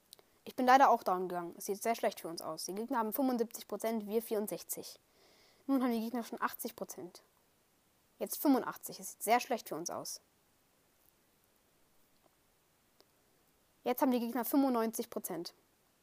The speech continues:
Nun siebenundneunzig, achtundneunzig, neunundneunzig und hundert. Wir haben verloren. Schade. Nächste Runde. Ich hoffe sehr, da-, dass wir es noch schaffen.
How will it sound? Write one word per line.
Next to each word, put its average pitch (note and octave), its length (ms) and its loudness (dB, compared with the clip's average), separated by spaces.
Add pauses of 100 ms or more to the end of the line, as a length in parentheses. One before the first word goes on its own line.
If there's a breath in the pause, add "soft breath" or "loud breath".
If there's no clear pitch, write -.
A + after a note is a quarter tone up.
(1400)
Nun A#3+ 200 2
siebenundneunzig, B3+ 600 2
achtundneunzig, A3+ 520 -2
neunundneunzig G#3+ 540 -2
und A#3+ 180 -6
hundert. F#3 360 -4 (400 loud breath)
Wir A3+ 120 2
haben B3 140 8
verloren. F#3 440 0 (580)
Schade. G3+ 340 2 (460)
Nächste A3+ 260 -6
Runde. F3 260 -8 (1500)
Ich - 100 -6
hoffe A3 140 2
sehr, A#3+ 160 8
da-, C#4 240 8
dass A#3 200 -4
wir B3 60 4
es A#3+ 80 -2
noch - 120 -6
schaffen. F#3+ 320 -8